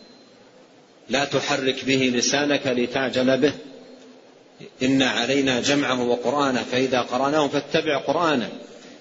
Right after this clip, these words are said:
فالتالي الذي يتلو القرآن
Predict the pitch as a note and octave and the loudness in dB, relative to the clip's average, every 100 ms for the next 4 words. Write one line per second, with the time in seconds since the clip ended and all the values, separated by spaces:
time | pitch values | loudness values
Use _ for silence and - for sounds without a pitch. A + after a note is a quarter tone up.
0 | - - - - C3 B2 B2 - D3 - | -20 -20 -14 -4 0 0 -2 -6 -10 -10
1 | - D#3 F#3 F#3+ C3+ B2 C#3+ B2 - D3+ | -4 0 0 0 -2 -4 -6 -8 -6 -2
2 | F#3 G3 G3+ - - - - - - - | 0 0 -2 -6 -12 -20 -20 -20 -20 -20
3 | - - - - - G#2 A2 C#3 D#3 C#3 | -20 -20 -20 -20 -8 -4 2 2 2 2
4 | C3 B2 B2+ B2+ A#2+ A#2+ B2+ E3+ G3+ | 2 2 0 -2 -2 0 0 0 -2